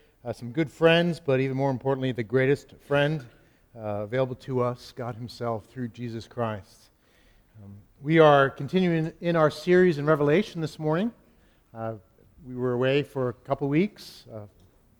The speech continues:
my wife and I, and had a wonderful winter break. Got to see our moms, got to,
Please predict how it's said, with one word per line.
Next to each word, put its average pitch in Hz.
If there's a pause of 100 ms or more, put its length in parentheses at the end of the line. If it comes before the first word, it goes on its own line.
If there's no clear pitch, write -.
(160)
my 117
wife 123
and 123
I, 135 (720)
and 104
had 110
a 110
wonderful 120 (140)
winter 139
break. 135
Got 123
to 120
see 131
our 127
moms, 143
got 131
to, 120